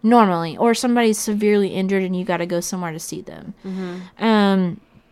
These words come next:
Speaker 1: and they kinda knew. The Johnsons kind of had a feeling because they hadn't heard from her in four days. And that was not like her. Like, like I said, she worked in the communications.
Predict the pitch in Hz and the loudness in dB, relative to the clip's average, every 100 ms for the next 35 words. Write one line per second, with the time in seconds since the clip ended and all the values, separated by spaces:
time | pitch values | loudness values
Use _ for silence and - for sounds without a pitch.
0 | _ _ _ _ _ _ _ - 247 277 | _ _ _ _ _ _ _ -6 0 0
1 | 302 370 427 381 214 196 190 190 262 254 | 0 0 0 2 4 4 2 0 -2 0
2 | 277 - 370 - 254 233 226 220 196 202 | 0 0 -6 -4 -2 -2 -2 -2 -2 -4
3 | 170 175 202 214 233 220 220 240 220 214 | -4 -2 0 -2 -2 -4 -2 0 0 -2
4 | 196 190 196 208 175 165 - 180 165 139 | -2 -2 -2 -4 -4 -6 -4 -2 -2 -6
5 | 62 202 - _ - - 208 208 214 208 | -10 -12 -16 _ -20 -8 -2 2 2 2
6 | 254 240 220 214 175 180 - 180 165 151 | 0 0 2 2 4 2 0 -4 -4 -6
7 | - 147 151 160 196 208 208 - 247 208 | -8 -10 -8 -6 -4 -4 -4 0 0 0
8 | 214 196 196 214 190 - 180 180 - 202 | 0 2 2 0 -2 -2 -4 -4 -4 -4
9 | 226 285 277 | -4 -6 -8